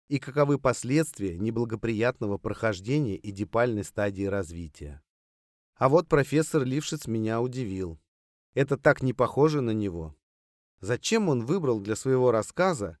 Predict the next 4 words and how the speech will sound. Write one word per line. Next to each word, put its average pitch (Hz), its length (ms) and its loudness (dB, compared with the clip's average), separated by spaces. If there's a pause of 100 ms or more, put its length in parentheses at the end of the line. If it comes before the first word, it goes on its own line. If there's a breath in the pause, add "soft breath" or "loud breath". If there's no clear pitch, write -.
(120)
этот 127 280 -2
странный 147 500 0
клинический 117 680 -6
случай? - 640 -8